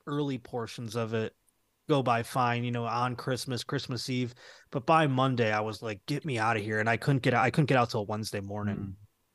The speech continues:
Speaker 1: And then I had, my flight was supposed to be Wednesday morning. The airport was shut down till Wednesday night, so they couldn't get me on another flight till Sunday. So I ended up spending New Year's in, uh,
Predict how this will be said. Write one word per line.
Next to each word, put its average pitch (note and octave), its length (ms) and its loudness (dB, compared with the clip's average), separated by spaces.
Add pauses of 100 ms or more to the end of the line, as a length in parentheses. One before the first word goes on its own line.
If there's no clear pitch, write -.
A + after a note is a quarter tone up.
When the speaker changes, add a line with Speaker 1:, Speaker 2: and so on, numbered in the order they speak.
(140)
Speaker 1:
And C#3 100 4
then C3 80 4
I B2+ 80 4
had, C3 280 2
my C3+ 200 6
flight D#3 340 6
was B2 120 -2
supposed B2 220 0
to - 60 -18
be B2+ 80 0
Wednesday A2+ 320 -2
morning. A2+ 340 -2
The A2+ 100 -2
airport B2 380 2
was G#2+ 140 -4
shut A2+ 240 -2
down G#2+ 280 -2
till G#2 420 -4 (560)
Wednesday A#2 400 2
night, B2+ 420 4 (100)
so - 180 -4
they A2+ 140 -2
couldn't B2+ 200 -4
get C3+ 120 -6
me A#2+ 80 -4
on A2 120 0
another A2+ 300 2
flight B2 380 0
till G#2+ 260 -2
Sunday. B2+ 640 2
So - 180 -2
I A#2 80 2
ended A2+ 200 -2
up G#2+ 100 -6
spending A2+ 380 -6
New C3 120 4
Year's G#2 480 0
in, G#2 200 -8
uh, G2+ 300 -6